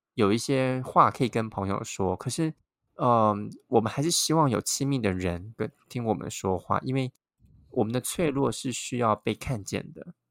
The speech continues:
我觉得应该这么说，就那个脆弱是需要被看见、被，被，呃，被发现的。那这个被看见、被发现呢，当然如果能用言语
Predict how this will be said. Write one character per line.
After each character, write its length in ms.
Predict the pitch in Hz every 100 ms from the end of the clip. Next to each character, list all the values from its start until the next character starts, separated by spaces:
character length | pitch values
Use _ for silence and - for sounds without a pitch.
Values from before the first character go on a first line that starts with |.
| _ _
我 120 | -
觉 120 | -
得 100 | 135 127
应 60 |
该 100 | 139
这 120 | 135
么 100 | 120
说， 280 | - - 143 - _ _ _
就 100 | -
那 80 | 202
个 80 | 180
脆 180 | - 165
弱 140 | 147
是 80 | -
需 140 | -
要 80 | 113
被 120 | -
看 300 | 104 - -
见、 200 | - 101 139
被， 160 | 110 -
被， 360 | - 104 98 - _ - _ -
呃， 180 | - -
被 140 | 139
发 200 | 123 170
现 340 | 180 - -
的。 160 | - - _ _ _ -
那 100 | 165 -
这 140 | - 208
个 100 | 170
被 180 | -
看 280 | 160 - 151
见、 240 | 143 135 123
被 180 | 131
发 260 | 120 113 107
现 340 | 110 107 98 -
呢， 200 | - -
当 120 | 143
然 120 | 143 107
如 160 | 131
果 100 | 156
能 180 | 107 98
用 200 | 127 117
言 240 | 101 98
语 380 | 107 107 101 143